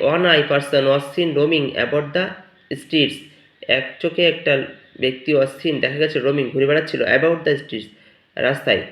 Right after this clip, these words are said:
তাহলে বাইশে দেখে বি। তেইশে দেখে, দেখে নাও, "মোনালিসা is dash unique work of art।" মোনালিসা ছিল আলাদা একটা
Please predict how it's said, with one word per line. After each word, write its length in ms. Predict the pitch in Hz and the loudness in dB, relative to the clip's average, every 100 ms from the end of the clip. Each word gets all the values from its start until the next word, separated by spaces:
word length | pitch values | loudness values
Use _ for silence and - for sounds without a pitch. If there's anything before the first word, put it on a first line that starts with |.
| - _ _ | -18 _ _
তাহলে 400 | 147 156 143 147 - - _ 120 | -2 2 4 2 0 -12 _ -4
বাইশে 280 | 120 139 | -2 -2
দেখে 280 | 143 147 180 190 - - | 0 0 0 -8 -16 -8
বি। 400 | 143 123 98 - _ _ _ _ | -2 -2 -4 -14 _ _ _ _
তেইশে 240 | - 151 156 | 0 2 2
দেখে, 220 | 160 160 | 2 2
দেখে 220 | 147 151 | 0 0
নাও, 160 | 160 185 - - _ 131 | -2 -4 -8 -20 _ -2
"মোনালিসা 420 | 151 175 175 160 | 2 2 2 4
is 120 | 151 | 2
dash 560 | 147 147 151 151 - 147 | 2 0 0 -2 -6 -4
unique 280 | 170 170 | -2 -2
work 560 | 147 117 113 - - - | 0 0 -2 -10 -20 -4
of 280 | 127 131 127 | -4 0 0
art।" 100 | 110 | 0
মোনালিসা 400 | 120 147 165 175 | -2 -2 -2 -4
ছিল 320 | 170 143 123 120 - - - | -4 -4 -4 -6 -14 -18 -4
আলাদা 320 | 131 160 170 | -2 0 -2
একটা 480 | 156 - 160 202 | -4 -6 -6 -6